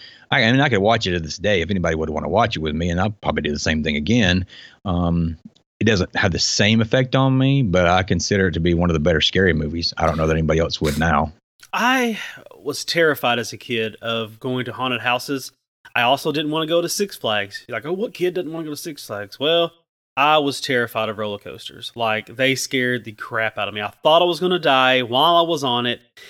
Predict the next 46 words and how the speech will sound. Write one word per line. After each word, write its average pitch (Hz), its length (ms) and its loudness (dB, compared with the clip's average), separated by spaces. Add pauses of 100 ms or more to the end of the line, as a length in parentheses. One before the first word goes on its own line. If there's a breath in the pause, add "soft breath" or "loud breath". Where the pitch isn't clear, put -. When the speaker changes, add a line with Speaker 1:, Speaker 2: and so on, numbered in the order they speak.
(140 loud breath)
Speaker 2:
And 117 100 -12
so 120 300 0
it 127 60 -4
used 156 220 -2
to 170 60 -6
make 143 200 2
my 120 340 0 (460 loud breath)
mom 139 340 4
so 147 560 2
mad, 131 460 2
or, 113 280 -4
you 127 120 -8
know, 113 100 -8
m-, 117 220 -14
her 135 180 -6
significant 131 480 -4
other 123 180 -4
at 110 80 -8
the 110 60 -14
time, 117 340 -6
we 127 100 -2
would 135 120 -4
go, 123 320 -2 (460)
go 123 280 -2
to 120 200 -12
Six 165 260 -6
Flags 117 300 -2
in 113 80 -6
Atlanta 117 500 -4 (400)
a, - 80 -4
a 123 240 -2
lot 120 240 2
in 113 60 -8
the 113 40 -6
summer 156 320 -2
when 113 180 -6
we 117 100 -4
would, 113 180 -4
um, 107 220 -4
be 117 100 -6
down 117 240 -4
there 110 180 -4
all, 110 220 -2 (140)
for - 100 -20
school 117 260 -8
break. 123 440 -4